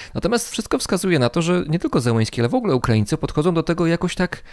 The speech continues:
no nie jakoś na chłodno oczywiście, bo tu się nie da zachować zupełnego dystansu, ale jakoś tak na spokojnie do tego podchodzą, w sposób jakiś racjonalny. No jak będzie wojna, to okej, jesteśmy gotowi, ale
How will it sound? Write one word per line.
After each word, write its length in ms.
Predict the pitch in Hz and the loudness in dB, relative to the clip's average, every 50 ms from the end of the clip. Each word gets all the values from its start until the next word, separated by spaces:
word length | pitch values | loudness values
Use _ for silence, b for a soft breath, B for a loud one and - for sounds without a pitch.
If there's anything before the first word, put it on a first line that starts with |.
| B B B B B B B B B B B B B B B B B | B B B B B B B B B B B B B B B B B
no 80 | - 139 | -2 0
nie 120 | 160 214 | 2 2
jakoś 220 | 262 247 - 156 127 | 2 2 0 0 0
na 100 | 127 117 | 0 0
chłodno 580 | 107 - 127 139 147 151 123 113 98 95 95 | 0 2 4 6 6 6 6 6 6 6 6
oczywiście, 480 | 90 87 - - 92 92 87 - - 110 | 4 2 0 0 0 0 0 -2 -4 -4
bo 100 | 104 113 | -4 -4
tu 80 | - 110 | -4 -2
się 100 | - 123 | 0 2
nie 140 | 131 139 | 2 2
da 240 | 120 117 110 110 104 - 104 110 | 4 4 4 2 2 -2 -4 -6
zachować 380 | 117 107 117 104 110 104 110 110 | -2 0 0 2 2 2 2 2
zupełnego 640 | 107 113 - 117 107 110 110 107 110 117 113 117 113 b b b b b | 2 2 0 2 2 2 2 2 4 4 2 2 0 b b b b b
dystansu, 460 | 117 - - - 220 208 - - 113 | -2 -2 0 0 0 0 0 0 0
ale 140 | 117 120 139 | 2 2 2
jakoś 180 | 160 - 190 | 0 0 -2
tak 120 | - 202 196 | -2 0 0
na 80 | 214 | 0
spokojnie 400 | 202 - - - - 220 208 180 | 0 0 -2 0 2 4 4 4
do 80 | 131 117 | 4 2
tego 200 | 117 104 113 104 | 2 2 2 2
podchodzą, 580 | - 110 - - 117 104 104 107 107 113 107 110 113 113 110 | 0 0 0 0 2 2 4 4 2 2 0 0 -2 -4 -6
w 40 | - | -6
sposób 300 | - - 135 - 156 139 | -6 -6 -4 -4 -2 -4
jakiś 200 | 147 - 160 151 | -4 -4 -2 -2
racjonalny. 800 | 151 165 160 - - 165 165 170 170 160 139 120 113 107 110 104 B B B B B B | -2 -2 0 0 0 2 2 4 2 2 2 4 4 2 2 0 B B B B B B
No 80 | 339 320 - | -8 -4 -2
jak 160 | - 185 175 | -2 0 2
będzie 220 | 185 175 151 151 | 2 2 4 2
wojna, 280 | 135 139 143 139 135 123 | 2 2 2 2 2 2
to 140 | - 123 117 | 2 0 0
okej, 220 | - - 110 101 | 2 0 0 0
jesteśmy 360 | 101 95 - 98 - 113 107 | 0 -2 -4 -4 -2 -2 0
gotowi, 400 | 98 107 - - 113 139 214 294 | 0 0 0 0 -2 -2 -2 -2
ale 200 | 320 311 320 320 | -2 -2 -4 -4